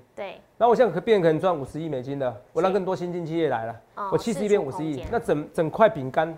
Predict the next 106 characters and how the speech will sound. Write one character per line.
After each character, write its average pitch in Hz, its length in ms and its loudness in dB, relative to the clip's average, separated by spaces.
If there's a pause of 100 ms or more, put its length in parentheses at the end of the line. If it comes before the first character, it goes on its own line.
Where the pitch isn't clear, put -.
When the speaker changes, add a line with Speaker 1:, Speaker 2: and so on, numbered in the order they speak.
(140)
Speaker 2:
有 139 80 -8
没 147 40 -2
有 147 60 -6
变？ 160 160 -6
Speaker 1:
是。 156 40 -16 (760)
Speaker 2:
整 165 160 0
块 208 80 4
大 180 140 6
饼 147 80 -2
有 131 60 -2
没 131 40 -6
有 135 60 0
变？ 127 180 -6 (140)
还 147 120 -2
是 160 140 -6
一 190 60 -6
百 143 140 0
亿 147 60 -2
美 - 120 -4
金？ - 0 -
Speaker 1:
整 - 0 -
块 - 80 -4
大 - 100 -2
饼 131 140 -10
没 175 80 -12
有 175 140 -8
变。 147 220 -16 (220)
对。 - 120 -12
Speaker 2:
还 208 140 6
是 233 140 0
一 254 80 0
百 185 140 4
亿 202 60 0
美 160 140 -2
金 170 160 -8
嘛。 147 300 0
Speaker 1:
对 202 120 -8
啊。 165 80 -12 (260)
Speaker 2:
这 247 100 8
才 240 80 10
重 247 160 6
点， 175 100 0
所 247 120 6
以 - 20 4
会 - 220 8
不 247 80 10
会 226 100 10
影 208 60 -2
响 185 120 0
景 151 120 -6
气？ 165 120 -6
我 156 80 -2
举 170 200 -6
例 220 160 -4
你 165 60 -2
就 - 60 2
听 185 160 -6
懂 143 140 -4
嘛。 117 220 -6
Speaker 1:
嗯， 240 200 -6
Speaker 2:
这 294 100 2
块 285 120 8
大 254 160 8
饼 165 180 -2
还 165 120 -2
是 185 80 -10
一 226 80 -8
百 156 140 0
亿 180 100 -4
美 139 160 -6
金， 143 240 -12 (120)
一 247 80 -6
百 175 140 2
亿 190 320 -4
美 139 140 -4
金 170 120 -8
的 170 60 -4
营 139 180 -8
收。 135 280 0 (240)
Speaker 1:
对。 175 180 -10
Speaker 2:
没 262 140 -2
有 285 100 10
变 262 300 4
啊， 220 200 8
管 233 240 2
你 233 80 0
的， 214 60 4
你 208 80 0
只 190 100 -10
是 233 60 -4
你 220 160 -2
变 214 220 0
少， 170 180 -2
关 208 140 -2
我 220 40 -2
什 170 80 -6
么 165 60 -6
事？ 185 120 -4
那 214 100 2
别 208 160 6
人 214 80 6
会 220 60 4
吃 220 140 -4
更 196 200 0
多 196 120 -2
嘛。 156 240 0